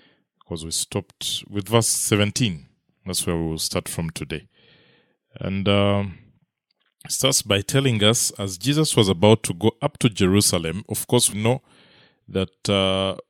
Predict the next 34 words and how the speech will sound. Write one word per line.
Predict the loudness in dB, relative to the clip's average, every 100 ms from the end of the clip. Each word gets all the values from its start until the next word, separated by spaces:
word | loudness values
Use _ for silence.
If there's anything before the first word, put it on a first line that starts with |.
| _
whatever | -4 0 2 4
was | 2 0
happening | -2 -2 -2 -6 -8 _ _ -10
in | -8 -4
Jerusalem | -2 0 0 -2 -2 -6 -14 _ _ _ _
was | -6 -4 -2
serious | 0 2 2 2
business. | 2 0 0 -2 0 -2 -4 _ _ -20 -20 _ _ _ _ _
Uh, | -6 -2 0 0 -2
he | -2 -4
knew | -2 -2 -2 -4
what | 0 0 0
he |
was | 0 0 -2
going | 0 0 0 -2
up | -6 -6
to | -10 -6
do | -4 -4 -8 _ -6
or | -6
to | -6
go | -4 -2
through | -2 -4 -4 -6 -6 _ _ -20 -12
in | -8 -4
Jerusalem. | -2 0 2 2 2 -2 -8 _ _ _ _ _ _ -12
He | -8
knew | -2 2
what | 4 4 6
he |
was | 4 4
going | 2 0
to | 0
experience | -4 -4 -2 0 2 2 2 2 0 -2 -8
in | -10
Jerusalem, | -6 0 2 2 2 0 -2